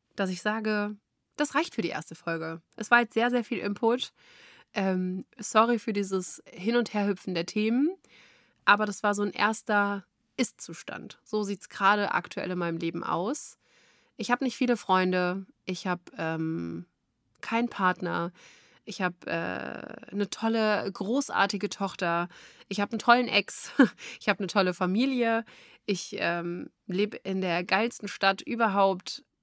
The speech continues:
und, ähm, trotzdem kann man sich alleine fühlen. Und ich glaube, das kann ich so abschließend sagen. Und da arbeite ich gerade dran,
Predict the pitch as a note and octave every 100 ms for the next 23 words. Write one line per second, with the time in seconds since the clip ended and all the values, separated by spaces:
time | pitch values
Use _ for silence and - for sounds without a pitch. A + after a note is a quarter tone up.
0 | _ F3+ F3 F3 F3 - - E3 E3 D#3
1 | D#3 E3 _ _ _ _ _ _ - -
2 | G3+ - - G#3+ G#3 A3 A#3 - _ _
3 | _ _ _ _ - - F#3 F3+ F3+ F#3+
4 | G3 F#3 D#3 - E3 D#3+ F#3+ - F3 E3+
5 | - - - _ _ - F#3 F3+ F3 F3+
6 | - F#3 F3+ - - - F3+ F3+ F3 F3
7 | F3 F3+ E3+ D#3+ D#3 F#3 F3 E3+ - -
8 | E3+ E3+ F3 D#3+ E3+